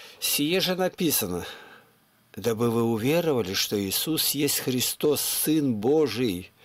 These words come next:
и, веруя, имели жизнь во имя Его".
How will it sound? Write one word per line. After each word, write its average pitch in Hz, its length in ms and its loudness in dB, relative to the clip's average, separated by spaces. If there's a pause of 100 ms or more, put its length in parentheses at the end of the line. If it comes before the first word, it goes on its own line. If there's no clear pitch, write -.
(420)
и, 143 340 2
веруя, 123 840 0 (120)
имели 135 600 0
жизнь 107 680 0 (340)
во 113 280 -2
имя 113 500 0
Его". 95 400 -4